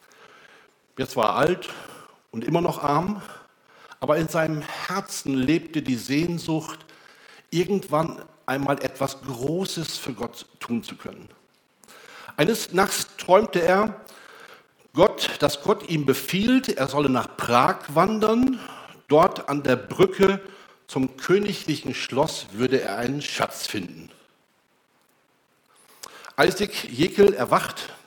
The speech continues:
bindet sich seine zerfetzten Sandalen unter die Füße, wirft seinen alten Mantel über und macht sich auf den weiten Weg nach Prag.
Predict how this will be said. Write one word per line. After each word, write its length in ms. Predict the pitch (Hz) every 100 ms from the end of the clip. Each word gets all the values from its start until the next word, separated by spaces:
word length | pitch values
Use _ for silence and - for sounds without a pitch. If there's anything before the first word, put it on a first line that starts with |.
| _
bindet 320 | 156 165 165
sich 280 | 151 139 -
seine 360 | 143 135 123 117
zerfetzten 840 | - 110 151 - - - 131 117
Sandalen 720 | - 113 113 127 170 196 190
unter 200 | 156 160
die 80 | 147
Füße, 440 | 143 147 - 123
wirft 300 | 139 151 -
seinen 220 | 127 123
alten 360 | 127 131 - 233
Mantel 360 | 196 208 175
über 320 | 170 160 160 - - - - - -
und 500 | 180 190 202 196 - -
macht 260 | 123 156 -
sich 160 | 151
auf 160 | - 139
den 320 | 127 117 107
weiten 460 | 160 214 214 190 143
Weg 200 | 160 156
nach 220 | 143 127
Prag. 380 | - - 143